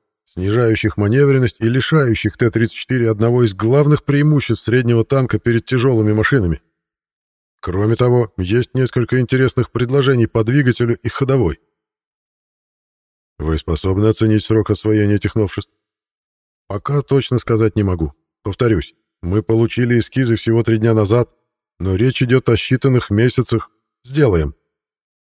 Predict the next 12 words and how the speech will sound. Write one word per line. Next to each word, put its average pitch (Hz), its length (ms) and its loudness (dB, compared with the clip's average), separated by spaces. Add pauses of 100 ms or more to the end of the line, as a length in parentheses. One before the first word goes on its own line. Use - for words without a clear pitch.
(100)
неожиданно 92 460 -6
перебил 98 400 -2
Морозова 90 440 -2
Грабин. 90 380 -2 (840)
Похоже, 110 380 -4
он 117 80 -2
даже 113 200 0
не 123 120 0
слышал 120 360 -4
последних 98 440 -4
слов 104 180 -4
конструктора, 107 640 -4